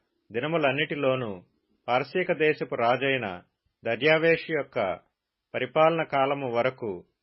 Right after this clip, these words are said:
వారి ఉద్దేశమును భంగపరచుటకై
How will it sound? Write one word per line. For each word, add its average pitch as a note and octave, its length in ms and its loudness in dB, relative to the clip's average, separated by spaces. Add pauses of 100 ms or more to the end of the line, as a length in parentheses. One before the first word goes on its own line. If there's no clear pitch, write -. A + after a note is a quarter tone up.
(300)
వారి B2+ 220 4
ఉద్దేశమును B2+ 840 0 (480)
భంగపరచుటకై C3 1040 -2